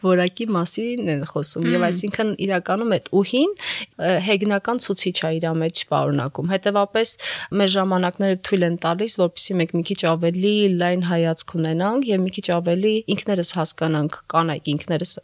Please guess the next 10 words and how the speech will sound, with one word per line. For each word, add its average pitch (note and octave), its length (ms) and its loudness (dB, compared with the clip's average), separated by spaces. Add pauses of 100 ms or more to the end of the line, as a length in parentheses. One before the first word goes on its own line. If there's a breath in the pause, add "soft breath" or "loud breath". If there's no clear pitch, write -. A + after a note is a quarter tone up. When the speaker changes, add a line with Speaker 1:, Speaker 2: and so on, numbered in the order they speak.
(120)
Speaker 1:
մենք F#3 320 0
ինչ A3 200 -2
ենք D3+ 280 -4
ուզում։ C#3 380 -4
Speaker 2:
Հենց G#3 280 0
այս F3 160 -4
պահին F3+ 300 2
մտածեցի, E3+ 680 -2
որ F#3+ 280 2 (360 soft breath)
իմ G#3+ 280 4